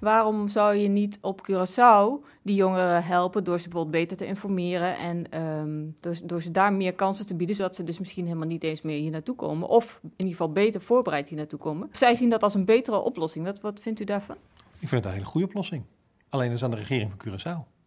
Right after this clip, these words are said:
Speaker 2: en niet aan de Nederlandse regering. Dat is echt, mensen moeten beseffen, Nederland heeft geen zeggenschap op Curaçao. En ik ben van harte eens dat al die mensen veel meer kans op Curaçao moeten maken. Maar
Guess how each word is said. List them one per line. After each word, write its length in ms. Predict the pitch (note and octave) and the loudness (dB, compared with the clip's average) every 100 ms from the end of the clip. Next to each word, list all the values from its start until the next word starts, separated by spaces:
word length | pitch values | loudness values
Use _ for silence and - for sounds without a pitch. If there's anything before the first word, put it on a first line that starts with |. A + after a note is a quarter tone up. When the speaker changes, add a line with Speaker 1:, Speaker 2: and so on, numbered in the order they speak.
| _ _ - | _ _ -6
Speaker 2:
en 120 | B2+ | -4
niet 80 | D#3 | -2
aan 100 | A#2 | -2
de 60 | A#2 | -2
Nederlandse 220 | F3+ E3+ | -2 -4
regering. 420 | D3+ - A#2+ G2 | -6 -6 -8 -4
Dat 140 | A2+ F3 | -4 -2
is 100 | E3+ | -4
echt, 300 | G#3 - - _ - _ _ | -6 -8 -18 _ -20 _ _
mensen 240 | D#3+ E3 E3 | -2 2 2
moeten 180 | D3 | 2
beseffen, 560 | A2+ - F3 F3 A#3 - _ _ - | -2 0 -2 -2 -8 -8 _ _ -8
Nederland 520 | B2 D3 F3+ F#3+ G3+ | 0 2 4 2 0
heeft 200 | D3 B2 | -4 -6
geen 260 | - G3+ F3 | -2 0 0
zeggenschap 440 | F3 D#3 - E3 | 0 -2 -6 -8
op 200 | E3 - | -8 -6
Curaçao. 400 | D3 C#3 A3+ G3 - _ _ _ - - | -6 -4 -6 -8 -12 _ _ _ -20 -16
En 120 | - B2 | -6 -4
ik 60 | |
ben 220 | G#2+ F#2+ | -4 -6
van 160 | F#2 A2 | -4 -2
harte 260 | A2 G#2+ - | -2 -2 -2
eens 220 | A#3 - | -2 -2
dat 120 | F#3 | 0
al 100 | F#3+ | 2
die 80 | F#3 | 2
mensen 440 | F#3 E3+ E3 D3 - | 2 0 -4 -4 -4
veel 220 | A#2+ E3 | 4 4
meer 100 | C#3+ | 4
kans 220 | D3 C#3 | 0 -4
op 160 | C3 D#3 | -4 -4
Curaçao 320 | C#3 C#3 C3+ | -4 -4 -4
moeten 200 | B2+ B2+ | -4 -6
maken. 360 | A2+ F#2+ - - | -6 -8 -12 -20
Maar 220 | _ _ | _ _